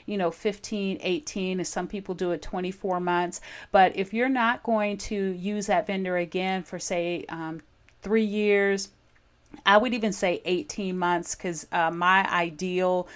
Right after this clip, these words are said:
uh, activity period, uh, based on my last two positions was always eighteen months. And so, uh, anyone that you're not gonna use within the next eighteen months, just go ahead and get them, uh,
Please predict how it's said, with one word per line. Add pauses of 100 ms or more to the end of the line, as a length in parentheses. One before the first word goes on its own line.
(320)
uh, (120)
activity
period,
uh,
based
on
my
last
two
positions
was
always
eighteen
months. (380)
And
so,
uh,
anyone
that
you're
not
gonna
use
within
the
next
eighteen
months,
just
go
ahead
and
get
them,
uh,